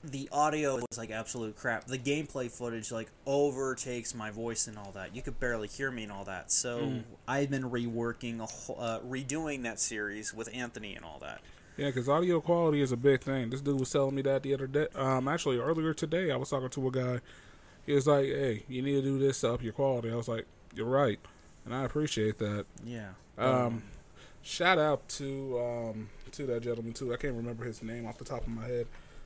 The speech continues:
Speaker 3: I'll see if I can pull it up later, 'cause I do wanna give him a shout out and let him know.
Speaker 1: But, um, yeah, we've even had, uh, the last, uh, three episodes me and, uh, Anthony worked on. We've actually had, again, once again, we've had Jared from Build Up.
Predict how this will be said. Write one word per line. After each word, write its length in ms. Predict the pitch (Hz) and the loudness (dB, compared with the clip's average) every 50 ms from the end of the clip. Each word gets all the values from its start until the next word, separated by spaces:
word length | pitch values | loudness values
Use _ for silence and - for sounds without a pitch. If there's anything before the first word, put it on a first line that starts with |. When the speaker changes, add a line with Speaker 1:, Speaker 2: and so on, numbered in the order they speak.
| - - | -14 -12
Speaker 3:
I'll 80 | 135 143 | -10 -8
see 140 | - - 143 | -4 -2 -2
if 60 | 131 | -2
I 40 | 120 | -2
can 100 | 110 - | -4 -4
pull 180 | - 127 120 | -4 -2 -2
it 80 | 120 117 | 0 0
up 140 | 117 110 117 | -2 -2 -4
later, 180 | 117 117 117 | -2 -2 -2
'cause 120 | 113 117 110 | -2 -4 -6
I 40 | 113 | -4
do 140 | 123 131 | -2 -2
wanna 140 | 123 117 117 | -2 -2 -2
give 160 | 110 117 110 | -2 -2 -2
him 160 | 127 120 113 107 | -2 -2 -2 -2
a 40 | |
shout 320 | - - 127 117 110 110 110 | -2 0 2 2 2 4 2
out 160 | 110 110 110 | 2 2 2
and 80 | 113 113 | 2 2
let 120 | 113 110 | 2 2
him 100 | 107 107 | 2 2
know. 260 | 107 110 110 107 107 110 - - | 2 2 0 0 -2 -4 -8 -8
Speaker 1:
But, 160 | 120 120 117 | -6 -6 -4
um, 260 | 120 117 117 117 117 117 | -2 -2 -4 -4 -4 -4
yeah, 260 | 120 131 123 110 101 | -4 -4 -4 -6 -4
we've 220 | 101 113 113 107 117 | -4 -4 -4 -2 -4
even 320 | 117 117 120 120 117 113 | -4 -4 -4 -4 -4 -4
had, 280 | 113 113 117 117 117 117 | -6 -4 -4 -4 -2 -2
uh, 280 | 113 113 110 110 107 107 | -2 -2 -2 -4 -6 -6
the 80 | - 117 | -6 -4
last, 560 | 113 117 113 117 120 - - - - - - | -2 -2 -2 -2 -2 -2 -4 -4 -6 -8 -8
uh, 220 | 117 117 117 113 | -6 -4 -4 -4
three 300 | 113 - - 131 131 127 | -6 -8 -8 -4 -2 -2
episodes 560 | 127 127 - 123 - 139 127 123 120 113 - 123 | -2 -2 -2 -4 -2 -2 0 -2 -2 -4 -6 -6
me 220 | 117 117 120 120 | -4 -4 -2 -2
and, 120 | 117 113 | -4 -4
uh, 140 | 113 110 101 - | -4 -6 -6 -6
Anthony 400 | 113 117 117 113 - 123 113 110 | -6 -6 -8 -8 -8 -8 -6 -6
worked 360 | 110 113 120 127 123 - - | -4 -4 -4 -4 -6 -6 -6
on. 180 | 117 107 104 101 | -6 -6 -6 -6
We've 180 | 107 110 104 | -6 -6 -4
actually 320 | 113 110 110 - - 123 117 | -4 -4 -4 -6 -6 -8 -8
had, 440 | - - 120 113 117 117 113 117 107 - | -4 -4 -2 -2 -2 -2 -4 -6 -10 -6
again, 460 | 113 127 127 147 160 147 135 131 123 | -6 -2 -2 0 0 -2 -2 -4 -6
once 220 | 117 123 123 - | -6 -6 -6 -6
again, 300 | 135 131 131 127 120 113 | -4 -4 -4 -4 -4 -4
we've 160 | 110 117 117 123 | -4 -4 0 2
had 200 | 120 117 110 107 | 2 0 0 -2
Jared 440 | 117 123 127 131 127 120 113 - | -2 0 2 2 2 2 0 -2
from 180 | - 120 107 110 | -6 -10 -8 -2
Build 240 | 117 131 131 120 113 | 0 0 0 2 2
Up. 220 | 110 117 120 - | 2 0 0 -4